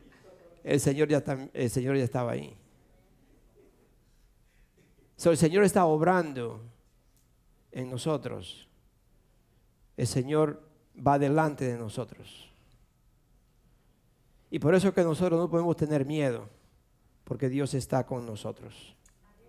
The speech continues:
So, todo esto ha quedado escrito, todo esto está en la palabra de Dios, y esto es para advertir de, para una advertencia para nosotros,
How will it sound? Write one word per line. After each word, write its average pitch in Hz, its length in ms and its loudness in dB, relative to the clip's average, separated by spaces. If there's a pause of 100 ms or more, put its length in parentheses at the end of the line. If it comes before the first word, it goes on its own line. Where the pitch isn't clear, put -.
(1400)
So, 190 200 4
todo 233 340 8
esto 233 240 6
ha 180 80 4
quedado 185 280 6
escrito, 175 560 2
todo 214 300 6
esto 220 220 4
está 196 300 4
en 196 80 2
la 175 140 4
palabra 190 520 6
de 165 160 6
Dios, 175 360 2 (280)
y 156 160 6
esto 190 340 4
es 196 220 6
para 170 300 4
advertir 160 880 2
de, 160 100 4
para 151 240 2
una 208 160 2
advertencia 190 960 4
para 143 180 2
nosotros, 131 580 -8